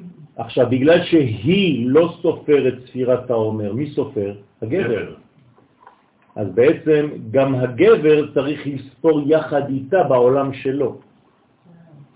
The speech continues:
Speaker 1: בסדר? זאת אומרת שהגבר סופר בשביל האישה.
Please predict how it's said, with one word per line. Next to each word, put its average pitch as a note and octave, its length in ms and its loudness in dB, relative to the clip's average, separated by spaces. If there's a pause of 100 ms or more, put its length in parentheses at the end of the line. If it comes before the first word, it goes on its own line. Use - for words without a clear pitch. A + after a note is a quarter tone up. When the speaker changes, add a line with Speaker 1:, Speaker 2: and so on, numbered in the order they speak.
(140)
Speaker 1:
בסדר? F3+ 480 2 (560)
זאת A#2+ 160 -4
אומרת D3+ 240 0
שהגבר E3+ 760 2
סופר D3+ 480 0 (120)
בשביל F#3 640 -2
האישה. C#3+ 460 -2